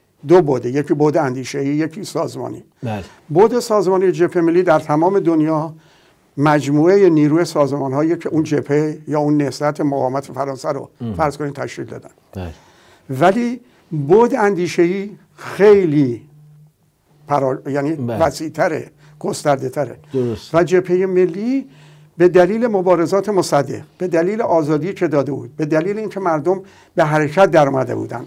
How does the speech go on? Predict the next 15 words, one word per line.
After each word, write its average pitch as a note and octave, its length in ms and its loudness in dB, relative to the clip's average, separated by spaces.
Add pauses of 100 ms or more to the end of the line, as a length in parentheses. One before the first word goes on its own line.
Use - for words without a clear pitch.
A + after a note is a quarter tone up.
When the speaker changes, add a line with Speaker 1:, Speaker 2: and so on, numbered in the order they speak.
Speaker 1:
از D#3+ 240 0
ناامیدی E3+ 720 4
به E3+ 220 2
امید F3+ 300 2
رسیده D3+ 320 -4
بودن، D#3 320 0
Speaker 2:
مم. D3+ 80 -8 (240)
Speaker 1:
یک G3+ 200 0
بعد G3+ 300 2
اندیشه‌ای D#3+ 560 0
بزرگ D#3+ 400 0
داشت، F#3 200 -2
هنوزم D#3 400 2
داره. B2 300 -6 (240)
Speaker 2:
خب. A#2+ 240 -6